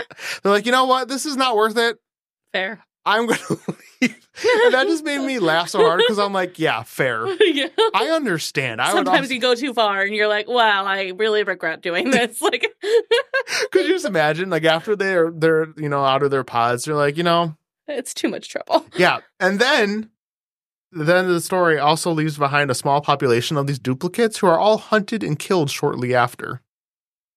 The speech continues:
Speaker 1: Sure, why not? <laughs> Like
Speaker 2: It just made me, I just, the thought of, like, aliens be like, "You know what, never mind."
Speaker 1: Yeah,
Speaker 2: Might
Speaker 1: yeah.
Speaker 2: be
Speaker 1: We'll pass.
Speaker 2: you were too much for
Speaker 1: <laughs>
Speaker 2: us. Like,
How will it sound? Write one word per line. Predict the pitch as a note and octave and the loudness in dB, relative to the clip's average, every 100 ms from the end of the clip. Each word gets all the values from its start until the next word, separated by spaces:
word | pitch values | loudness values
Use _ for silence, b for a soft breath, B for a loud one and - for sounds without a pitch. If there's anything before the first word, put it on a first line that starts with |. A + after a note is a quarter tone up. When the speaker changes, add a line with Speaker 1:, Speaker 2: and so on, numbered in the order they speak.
| _ B B B B _ _ _ _ _ - | _ B B B B _ _ _ _ _ -16
Speaker 1:
Sure, | - C#4+ D#4+ | -2 2 2
why | C#4 C4+ | 2 2
not? | D4+ C5+ - | 0 -4 0
<laughs> | |
Like | B3 C4+ C#4 | 0 0 2
Speaker 2:
It | G3+ | 2
just | F#3 G#3+ E3 | 4 2 2
made | D3 | 2
me, | C#3+ | 2
I | D3 D3+ | 2 2
just, | D#3+ E3 | -2 -2
the | G3+ | -2
thought | - D#3 D#3 | 2 2 2
of, | D3 | 2
like, | C3+ B2+ | 0 0
aliens | B2+ A#2 A#2 A#2+ | 2 2 2 0
be | A#2 | -2
like, | A2+ A#2+ | -2 -2
"You | A#2+ | -2
know | A#2 | 0
what, | A#2 | 0
never | A2+ | -2
mind." | A2+ A2+ A2+ B2+ _ | -2 -2 -2 -8 _
Speaker 1:
Yeah, | A#3 G#3 F#3+ - | -8 -6 -6 -6
Speaker 2:
Might | C#3+ D3 F3 | 0 2 2
Speaker 1:
yeah. | |
Speaker 2:
be | F3 F3+ F3 E3 | -2 -4 -2 -2
Speaker 1:
We'll | A3 A3 | 0 -2
pass. | G3+ E3 A2+ - - - | -2 -4 -4 -10 -16 -8
Speaker 2:
you | C#3+ F3 | 2 4
were | D#3 | 4
too | - F#3 | 2 0
much | F#3+ D#3 C3 - | 4 2 2 -2
for | - B2+ A#2+ | -2 0 2
Speaker 1:
<laughs> | A2+ | 2
Speaker 2:
us. | A2+ - D3 C3 | 0 -4 -6 0
Like, | B2+ A#2 A#2 - _ | 0 0 -4 -16 _